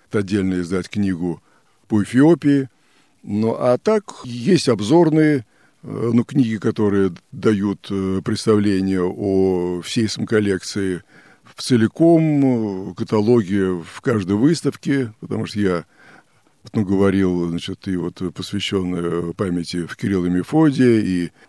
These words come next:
была прекрасная эта выставка, организацию которой финансировал полностью Михаил Юрьевич, и издание сам каталога. Эта выставка называлась, э, «Шедевры древнерусской иконописи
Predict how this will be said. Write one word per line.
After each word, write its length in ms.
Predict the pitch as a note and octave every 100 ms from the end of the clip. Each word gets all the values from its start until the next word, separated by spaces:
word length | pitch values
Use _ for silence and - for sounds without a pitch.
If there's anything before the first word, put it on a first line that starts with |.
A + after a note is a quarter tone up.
| -
была 240 | A#2 A2
прекрасная 500 | G#2+ G#2+ A2 G2+ A2
эта 80 | F#2
выставка, 420 | G#2 G2 - D2+
организацию 540 | F#2+ G2 F#2+ G2+ F#2 G2+
которой 360 | G2 A2 G2
финансировал 680 | G2+ G#2 F#2+ G#2+ F#2+ F#2 F2 - _
полностью 440 | C3 G#2+ G2 - G2+
Михаил 240 | F#2 G2
Юрьевич, 480 | G2 G2+ F#2 F#2+ -
и 120 | A#2
издание 420 | G2+ G#2+ G2+ F#2+
сам 180 | E2+ F#2
каталога. 680 | F#2+ A2 G#2 G2 F2 E2+ - _ - - _
Эта 180 | G2+ F#2+
выставка 320 | G2+ G2+ -
называлась, 600 | G#2+ F#2 G2+ G2 F#2+ - G#2+
э, 420 | G2+ F#2+ F#2+ F#2+
«Шедевры 640 | - G#2+ G2+ F2+ F#2 E2+ _ - -
древнерусской 680 | G#2+ G2 G2+ F#2+ - A2
иконописи 680 | F#2 F#2+ F2+ F2+ - G#2+